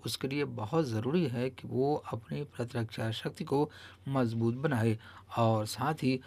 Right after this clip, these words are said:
उसको upgrade भी करता रहे। विभिन्न संकटों, कुछ देशों की अक्षमताओं और विदेशी हस्तक्षेप के कारण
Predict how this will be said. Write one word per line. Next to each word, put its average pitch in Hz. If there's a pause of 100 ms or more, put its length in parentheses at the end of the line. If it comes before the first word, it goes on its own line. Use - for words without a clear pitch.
(240)
उसको 147
upgrade 123
भी 120 (100)
करता 135
रहे। 113 (1040)
विभिन्न 196
संकटों, 143
कुछ -
देशों 120
की 147 (140)
अक्षमताओं 131 (180)
और 131
विदेशी 131
हस्तक्षेप 123
के 120
कारण 123